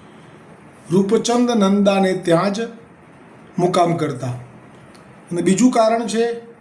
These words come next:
આ તામસ ભક્ત છે, આ, સોરી, રાજસ ભક્ત છે અને એમની આસક્તિ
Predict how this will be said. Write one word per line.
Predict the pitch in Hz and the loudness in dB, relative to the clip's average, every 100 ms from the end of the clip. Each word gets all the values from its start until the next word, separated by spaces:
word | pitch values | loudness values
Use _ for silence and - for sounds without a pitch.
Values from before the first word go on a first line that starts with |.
| - - - - - - - - - - - - - - - - - | -20 -20 -20 -20 -20 -20 -20 -20 -20 -20 -20 -20 -20 -20 -20 -20 -6
આ | 196 | -4
તામસ | 196 - 180 233 254 | -2 0 2 2 2
ભક્ત | - 170 165 - | -2 -2 -4 -10
છે, | 131 - 123 - - - - - - - - - - - - - - - - - - - - | -10 -8 -8 -10 -20 -20 -20 -20 -20 -20 -20 -20 -20 -20 -20 -20 -20 -20 -20 -20 -20 -20 -8
આ, | 165 135 | -4 -2
સોરી, | - 160 | 0 0
રાજસ | 151 180 220 240 190 | 0 2 2 2 0
ભક્ત | 185 - 151 | -4 -4 -10
છે | - 123 - - - - - - - - - - - - | -10 -14 -16 -20 -20 -20 -20 -20 -20 -20 -20 -20 -20 -6
અને | 185 202 | 0 2
એમની | 196 190 202 | 4 4 6
આસક્તિ | 220 180 - 233 - 262 294 | 4 2 -2 -4 -2 -2 -2